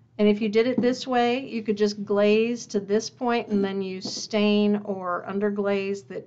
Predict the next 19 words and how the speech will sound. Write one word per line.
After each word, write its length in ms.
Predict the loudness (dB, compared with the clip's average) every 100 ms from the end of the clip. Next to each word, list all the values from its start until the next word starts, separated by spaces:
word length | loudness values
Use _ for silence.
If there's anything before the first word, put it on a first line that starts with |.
| -14
you 140 | -12
know 240 | -4 -2 -2
will 220 | -6 -6
not 260 | -4 -4 -8 -20 _
flux 640 | -4 0 0 -2 -18 -20 _ _ _ _ _ -2
for 480 | 0 2 0 -4 -8
the 180 | -6 -6
handle, 640 | -2 0 2 2 2 0 -8
this 180 | -12 -4
part 180 | 2 2
of 60 |
the 60 | 0
handle, 520 | -6 -4 0 -2 -4 -14 _ -20 -20 -18 -6
and 180 | 0 2
then 1040 | 2 0 -4 -8 -8 -10 -8 -4 -4 -6 0
fire 320 | 4 6 4
it 140 | 0 -2
like 260 | -10 -8
that 340 | -4 -2 -4